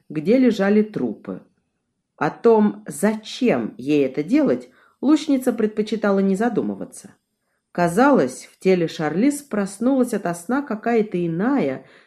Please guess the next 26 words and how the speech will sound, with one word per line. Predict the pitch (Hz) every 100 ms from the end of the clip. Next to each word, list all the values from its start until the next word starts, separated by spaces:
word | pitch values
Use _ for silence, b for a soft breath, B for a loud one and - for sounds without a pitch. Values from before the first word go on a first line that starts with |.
| b
давно | 160 175 170 202 294 277
уже | 247 240
ушедшая | 214 190 - 247 269 - 262 254 247
в | 214
небытие | 196 196 185 190 190 190 208
женщина, | 196 254 143 123 - 127 120 b b b b -
и | 165
ни | 165
логика, | 147 175 254 254 214 185 170 b b _
ни | 190 190
чувства | 185 - 277 285 - 269 254
не | 196 185 165
имели | 151 170 247 262
к | -
ней | 262 262 254
никакого | - 147 151 147 147 135 139
отношения. | 139 180 208 - 120 95 95 - _ _ _ _ -
Она | 269 370
просто | 370 277 285 226
была. | 175 131 110 - _ _ _ _ -
А | 170
ребёнок | 175 277 359 -
хотел | - 151 - 320
есть. | 202 143 143 - _ _ _ _ _
Конец | 180 202 320 -
истории. | - - 117 123 123 -